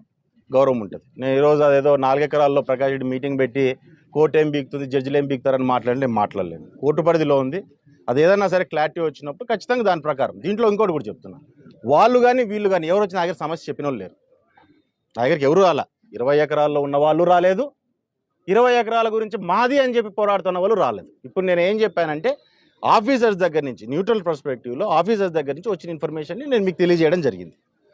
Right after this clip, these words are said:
రెండోది, so అది కోర్టు పరిధిలో ఉందనే విషయం ఒకటి. రెండో విషయము, వీళ్ళు దీనికి సంబంధించి, దీంట్లో ఒకటే చెప్పి, ఇందాకే చెప్పాను నేను, ఎవడైనా సరే నాకు ఒకటే,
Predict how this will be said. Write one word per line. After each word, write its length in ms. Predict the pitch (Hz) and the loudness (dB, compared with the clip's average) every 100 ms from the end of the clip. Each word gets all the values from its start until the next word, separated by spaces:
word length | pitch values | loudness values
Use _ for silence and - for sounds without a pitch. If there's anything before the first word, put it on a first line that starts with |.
| _ _ - 127 | _ _ -12 0
రెండోది, 420 | 175 220 208 139 101 _ _ _ _ _ _ _ _ 175 160 | 2 4 2 2 -4 _ _ _ _ _ _ _ _ -12 2
so 80 | 277 240 | 4 4
అది 100 | 190 208 | 2 0
కోర్టు 200 | 208 202 | 0 0
పరిధిలో 260 | 202 185 208 175 | -2 0 -2 -2
ఉందనే 240 | 151 143 139 | -4 -6 -8
విషయం 180 | 202 147 | -10 -12
ఒకటి. 180 | 101 - _ 139 | -12 -20 _ -4
రెండో 180 | 202 254 214 | 2 2 2
విషయము, 320 | 147 117 95 _ _ _ 196 | -4 -12 -18 _ _ _ -8
వీళ్ళు 200 | 220 220 196 | -2 0 0
దీనికి 180 | 202 185 | -2 -2
సంబంధించి, 260 | 180 160 147 | -4 -4 -4
దీంట్లో 160 | 202 202 | 0 0
ఒకటే 140 | 220 185 | 2 0
చెప్పి, 140 | 160 | 0
ఇందాకే 220 | 208 226 190 | 0 0 0
చెప్పాను 240 | 135 113 | -2 -6
నేను, 120 | 90 - _ _ _ _ _ _ _ - 135 | -8 -20 _ _ _ _ _ _ _ 0 2
ఎవడైనా 340 | 190 220 226 202 | 4 4 2 0
సరే 120 | 226 262 | 0 -2
నాకు 140 | 180 151 | -4 -4
ఒకటే, 220 | 147 | -4